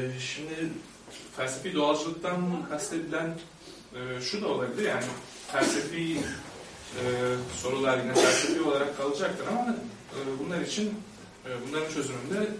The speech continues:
biz işte doğa bilimlerinin, e, bulgularından falan yararlanacağız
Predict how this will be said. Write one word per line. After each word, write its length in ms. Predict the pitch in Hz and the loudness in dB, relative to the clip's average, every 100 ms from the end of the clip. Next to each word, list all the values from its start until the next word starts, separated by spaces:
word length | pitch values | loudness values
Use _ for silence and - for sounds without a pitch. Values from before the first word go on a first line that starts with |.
| - 131 | -8 -10
biz 120 | 127 | -6
işte 240 | - 160 | -4 0
doğa 220 | 151 147 | 2 2
bilimlerinin, 680 | 127 120 117 117 127 135 131 - - - - - - | 2 -2 -2 -2 -4 -6 -8 -10 -12 -16 -14 -14 -10
e, 40 | - 113 - | -8 -6 -6
bulgularından 640 | 131 131 120 113 127 151 - | -4 -2 -2 -4 -4 -4 -2
falan 240 | 160 165 | 0 0
yararlanacağız 960 | 156 156 151 151 156 160 147 - - | 2 4 4 2 2 2 4 2 -2